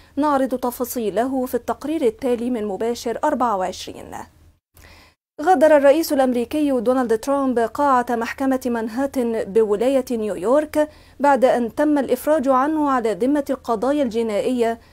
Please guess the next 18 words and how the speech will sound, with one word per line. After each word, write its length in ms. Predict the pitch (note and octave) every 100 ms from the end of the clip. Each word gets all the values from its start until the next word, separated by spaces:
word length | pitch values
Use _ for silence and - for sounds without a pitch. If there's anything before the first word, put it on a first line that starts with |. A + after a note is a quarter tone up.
| -
المتهم 580 | B3+ B3 A#3+ B3+ B3+ A3+
فيها، 520 | A3+ D4 A#3+ F#3+ D#3+ - - - -
وفي 300 | C#4 D4 D4
سابقة 500 | D4 C4+ B3 E4 D4+ C#4+
هي 340 | B3+ C4 B3
الأولى 460 | A3 A#3+ D#4 C4+ C4
من 200 | B3+ A3+
نوعها 640 | A#3 C4+ A3 A3 A#3+ D4+ D4+ - -
خضع 440 | - C4+ C4+ C4
أول 340 | - C#4+ D4+ C4
رئيس 480 | A#3 - D4 D4 B3+
أمريكي 560 | A#3 G#3 G#3 C#4 D4
للمحاكمة 920 | B3 A#3 G#3+ - G#3 - A#3 G3 C4 - - -
وهو 240 | C4 C4
الرئيس 400 | B3 A#3+ D#4+ E4
السابق 680 | C4 - C#4+ A3+ A#3+ - B3
دونالد 440 | G3+ B3 B3 G#3+
ترامب 500 | G#3 C4+ C#4+ C4+ A#3+